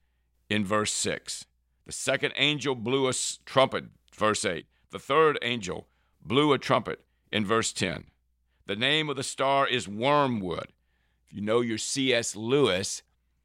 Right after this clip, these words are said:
Screwtape Letters, Wormwood and Screwtape are the main characters. A third of the waters became wormwood, and many people died from the water because it had been made bitter. The fourth angel blew the trumpet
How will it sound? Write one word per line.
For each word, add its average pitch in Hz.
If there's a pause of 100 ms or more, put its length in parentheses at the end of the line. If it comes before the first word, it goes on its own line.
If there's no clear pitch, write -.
(100)
Screwtape 127
Letters, 95 (320)
Wormwood 110 (920)
and 101
Screwtape -
are 76
the 73
main 76
characters. - (1900)
A -
third 143
of 123
the 131
waters 131
became 127
wormwood, 120
and 95
many 120
people 117
died 131
from 113
the 113
water 101
because 95
it 101
had 95
been 98
made 101
bitter. 80 (400)
The -
fourth 165
angel 104 (160)
blew 123
the 113
trumpet 104